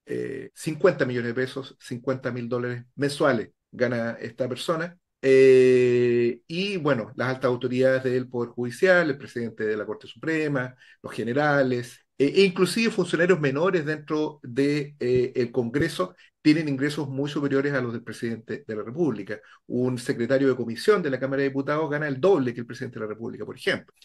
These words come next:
Y así, eh, lo mismo ocurre, eh, con respecto a jueces, eh, y a importantes, eh, funcio-, también los, eh, funcionarios del Ministerio Público, etcétera, ¿no?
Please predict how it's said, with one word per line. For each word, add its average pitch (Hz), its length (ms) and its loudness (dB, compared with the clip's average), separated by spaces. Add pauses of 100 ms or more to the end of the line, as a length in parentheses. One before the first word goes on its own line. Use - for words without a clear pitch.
Y 117 80 -4
así, 175 340 2 (220)
eh, 131 380 8
lo 135 120 4
mismo 139 300 0
ocurre, 135 720 0
eh, 127 180 0
con 123 180 -4
respecto 120 540 -2
a 113 140 0
jueces, 175 720 2 (180)
eh, 127 600 6
y 170 480 -4
a 139 360 0
importantes, 135 760 -4
eh, 123 240 0
funcio-, 120 400 -12
también 123 400 0
los, 117 320 -10
eh, 113 220 -6 (140)
funcionarios 123 540 -2
del 120 100 -2
Ministerio 107 460 -6
Público, 131 640 2
etcétera, 98 400 -2
¿no? 151 260 -10